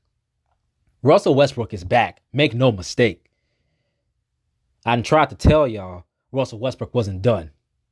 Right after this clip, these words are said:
I said he either needed to get healthy and sit, or if he needs to play, then I said, "You need to produce." I said that three games ago. What has he been doing? He's been producing and asserting himself. That's what he needs to do.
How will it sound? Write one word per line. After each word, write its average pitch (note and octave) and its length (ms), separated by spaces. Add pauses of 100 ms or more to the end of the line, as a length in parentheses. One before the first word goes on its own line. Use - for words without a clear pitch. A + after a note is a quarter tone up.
(580)
I A#2+ 120
said B2 220
he B2+ 80
either C3+ 240
needed B2 260
to A2 80
get A#2+ 180
healthy A#2+ 340
and E2+ 120
sit, F#3 340 (300)
or B2 140
if - 100
he D#3 180
needs D3 160
to - 80
play, D#3 240
then C3 160
I B2 80
said, B2+ 260
"You C3 60
need C3 140
to - 40
produce." A#2 460
I A#2+ 120
said B2+ 240
that B2 200
three E3+ 160
games D3+ 360
ago. G#2+ 260 (160)
What C3 200
has B2 120
he B2 120
been A2+ 220
doing? A2 240 (1800)
He's D#3+ 200
been D#3 240
producing C#3+ 640
and B2 100
asserting D3+ 440
himself. G#2 520 (1800)
That's G3 180
what E3+ 80
he D#3+ 60
needs D#3+ 240
to C3 80
do. C3 300